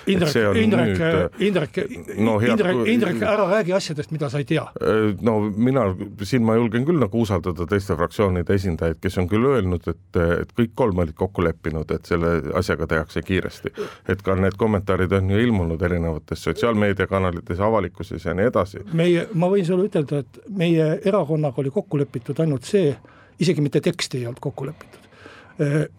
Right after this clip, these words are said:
Speaker 1: sellepärast ma arvan, et see tekst väga palju ka muutub. Seal on igasugused need kolm kuud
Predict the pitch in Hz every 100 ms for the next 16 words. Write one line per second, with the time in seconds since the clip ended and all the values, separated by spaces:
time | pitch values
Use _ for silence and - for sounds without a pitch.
0 | - - - - _ - 185 147 156 127
1 | 156 160 156 143 - 147 165 - 165 147
2 | 151 143 143 190 196 - 117 - - -
3 | 139 135 - 151 151 135 135 139 127 131
4 | - 160 143 143 147 135 -